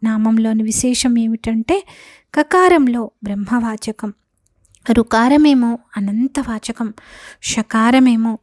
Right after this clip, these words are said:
శంకరవాచకం, నకారమేమో ధర్మవాచకం, ఆకారమేమో విష్ణువాచకం, విసర్గం నరనారాయణార్థవాచకం. ఇది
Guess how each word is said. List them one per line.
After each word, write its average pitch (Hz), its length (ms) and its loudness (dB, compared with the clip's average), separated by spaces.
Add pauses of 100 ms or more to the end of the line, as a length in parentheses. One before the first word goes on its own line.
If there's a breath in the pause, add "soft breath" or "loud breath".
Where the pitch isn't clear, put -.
(100)
శంకరవాచకం, 226 1040 -4 (460 soft breath)
నకారమేమో 220 920 2 (200)
ధర్మవాచకం, 233 920 0 (680 loud breath)
ఆకారమేమో 240 880 2 (320)
విష్ణువాచకం, 226 840 0 (580 soft breath)
విసర్గం 254 640 0 (180)
నరనారాయణార్థవాచకం. 220 1800 0 (460 soft breath)
ఇది 262 320 4